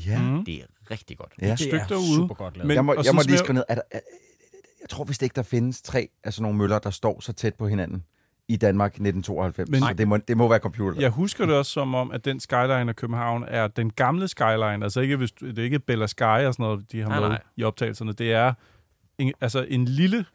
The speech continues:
Speaker 2: København skyline.
Speaker 4: Ja, ja.
Speaker 1: Ja.
Speaker 2: Ja.
Speaker 4: Men det er jo det, Mark siger. Altså,
Speaker 2: Det er meget sejt.
Speaker 4: imponeret over den historiske korrekthed.
Speaker 2: Ja, det er meget
Speaker 4: Og ja,
Speaker 2: sejt.
Speaker 4: du finder ikke tre møller, der står altså på samme, øh, hvad skal man sige, ø i Danmarks, øh, øh,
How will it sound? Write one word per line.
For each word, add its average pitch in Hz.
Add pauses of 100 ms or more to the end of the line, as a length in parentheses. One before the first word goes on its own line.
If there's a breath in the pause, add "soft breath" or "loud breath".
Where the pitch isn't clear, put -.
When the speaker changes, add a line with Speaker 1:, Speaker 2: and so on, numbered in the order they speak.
(320)
Speaker 2:
København 117
skyline. 104
Speaker 4:
Ja, 196
ja. 226
Speaker 1:
Ja. 110
Speaker 2:
Ja. 143
Speaker 4:
Men -
det 151
er 156
jo 139
det, 190
Mark 214
siger. 208 (180)
Altså, 165
Speaker 2:
Det -
er 214
meget 156
sejt. 165
Speaker 4:
imponeret 208
over 180
den 160
historiske 165
korrekthed. 160
Speaker 2:
Ja, 143
det 156 (100)
er -
meget 220
Speaker 4:
Og 143
ja, 151
Speaker 2:
sejt. 156
Speaker 4:
du 151
finder 233
ikke 151
tre 170
møller, 143
der 135
står 147
altså 131
på 113
samme, 131 (120)
øh, 113
hvad 117
skal 135
man 113
sige, 131
ø 156 (160)
i 127
Danmarks, 123
øh, 120
øh, 110